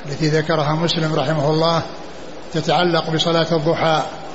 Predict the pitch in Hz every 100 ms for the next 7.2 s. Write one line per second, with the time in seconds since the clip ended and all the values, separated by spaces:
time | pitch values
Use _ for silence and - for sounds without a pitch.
0 | - - - - - - - - 156 160
1 | 160 160 175 170 165 160 147 160 160 160
2 | 165 - - - - - - - - 170
3 | 175 - 165 151 151 180 170 160 147 165
4 | 156 156 151 165 170 165 151 165 143 170
5 | 160 - - - - - - - - -
6 | 165 156 165 165 180 165 170 - 175 170
7 | 165